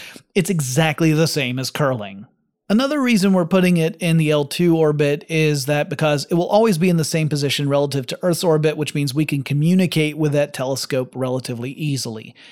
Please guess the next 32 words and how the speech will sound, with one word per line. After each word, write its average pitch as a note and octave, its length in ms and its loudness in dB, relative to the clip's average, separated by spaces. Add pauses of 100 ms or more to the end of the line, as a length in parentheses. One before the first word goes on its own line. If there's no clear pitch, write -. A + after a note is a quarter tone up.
(200)
Communications F3+ 640 2
will D#3 100 2
carry D#3 380 0
out D3 200 -2
through C3+ 200 -4
radio D3 440 0
signals, E3 520 -2 (340)
and E3+ 220 2
one A3+ 160 2
of G3+ 160 -2
three A3 440 -2
large F3 460 2
antennas D3+ 560 -2
here D3+ 220 0
on D3 200 0
Earth C#3 280 -2
will C#3+ 80 -2
be C#3+ 160 0
in C#3 100 -4
contact D3+ 640 -2
with C#3+ 160 -4
the C3 80 -6
spacecraft C3 640 -6
at C3+ 140 -4
any C3+ 180 -2
given A#2+ 320 -4
time. A2+ 420 -6 (400)
They D#3 160 2
are E3 80 4
located D#3+ 580 2
in C#3+ 180 -6
California, D#3 800 0